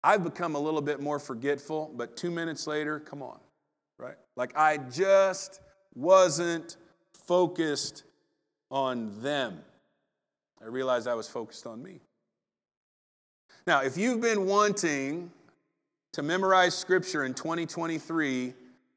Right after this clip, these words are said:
I'm gonna give you a chance, okay? Now's your chance. You're welcome. Throw this up here, please. First Thessalonians five seventeen. If you need to memorize a Scripture,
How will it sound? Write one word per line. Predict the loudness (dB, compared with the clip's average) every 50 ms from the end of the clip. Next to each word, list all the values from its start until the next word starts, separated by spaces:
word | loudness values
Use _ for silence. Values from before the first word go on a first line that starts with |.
| _ -12
I'm | -10 -8
gonna | -6 -4
give | -4 -4
you | -4
a | -6
chance, | -4 -4 -4 -4 -6 -8 -10
okay? | -10 -6 -4 -4 -4 -4 -6 -10 -20 _ _ _ _ _ _ _ _ _ _ _ _ _ -6
Now's | 0 2 2 2 2 0
your | -4
chance. | -4 -4 -4 -4 -4 -4 -8 -12 -16 -18 -18 -16 -12
You're | -8 -4
welcome. | 0 2 2 2 0 -4 -10 -16 -16 -20 _ _ _ _ _ _ _ _ _ _ _ _ _ _ _ _ _ _ _ _ _ _ _ _ _ _ _ _ 2
Throw | 4 6 6
this | 4 4 2
up | 0 0 2
here, | 2 2 2
please. | 2 0 -2 -2 -2 0
First | 4 4 4 6 6 4
Thessalonians | 2 2 4 2 2 2 2 2 0 -2 -2 0
five | 2 4 4 4 2
seventeen. | 2 2 0 0 0 -2 -4 -4 -4 -4 -4 -6 -6 -10 -14 -20 -20 -20 -18 _
If | -4 -4 -4 -4 -4
you | -4 -2 0 0 0 2 2 2 0 0 0 0 -2
need | -2 -2 0 0 0 0 0 0 0 0 -2 -2 -6 -12 -16 _ _ _ _ _ _ _ _ -4
to | -2 0 0 2 0 0 0 -2 -2 -4 -8 -12 -18 _ _ _ _ -10
memorize | -6 -2 0 2 2 4 4 6 6 6 4 4 2 0
a | -2 -2 -4
Scripture, | -4 -6 -10 -4 0 2 2 2 0 -4 -6 -4 -2 0 0 0 -2 -4 -8